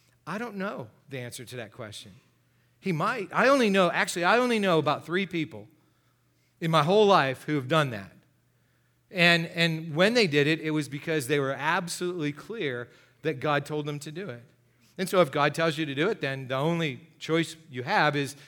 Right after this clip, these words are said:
to do it or be disobedient. Those are the only two choices we have. So whatever it is, big thing or small thing, God is gonna call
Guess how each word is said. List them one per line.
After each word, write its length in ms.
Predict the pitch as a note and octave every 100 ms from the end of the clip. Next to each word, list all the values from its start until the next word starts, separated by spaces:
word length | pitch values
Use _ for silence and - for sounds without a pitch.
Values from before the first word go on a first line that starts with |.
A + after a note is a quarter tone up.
| _
to 100 | -
do 180 | B2 D#3+
it 60 | E3+
or 60 |
be 160 | C#3 D3
disobedient. 640 | C#3+ D#3 D3 D#4 B2 G#2 - -
Those 200 | C#3+ C#3+
are 40 |
the 80 | D#3
only 200 | D#3+ D#3
two 140 | D3+
choices 300 | D3 D#3 C#3+
we 100 | C#3+
have. 220 | D#3 C#3+ - -
So 180 | - G3
whatever 540 | F3 F3+ F#3 A#3+ C4+
it 120 | B3+ A3
is, 540 | A#3+ F3+ B2+ A#2+ - _ _ -
big 240 | F3+ A#3+
thing 200 | F3+ A#3+
or 120 | G#3+ F3+
small 400 | E3+ F#3+ A3+ G#3+
thing, 320 | D3+ C#3+ C#3+ - -
God 300 | C3 F#3 A3
is 120 | A#3
gonna 220 | F3 F#3 F3
call 420 | F#3+ F3+ F3